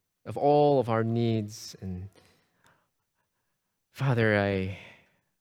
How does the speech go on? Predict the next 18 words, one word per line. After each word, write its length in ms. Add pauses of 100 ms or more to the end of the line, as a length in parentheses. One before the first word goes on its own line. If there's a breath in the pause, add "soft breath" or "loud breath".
(260)
I 80
confess 680
myself 800 (160)
that 120
there 200
are 340 (720)
days 480
and 100
times 460
in 140
which 560 (480)
I 80
find 320
my 160
joy 260
in 100
other 220
things. 640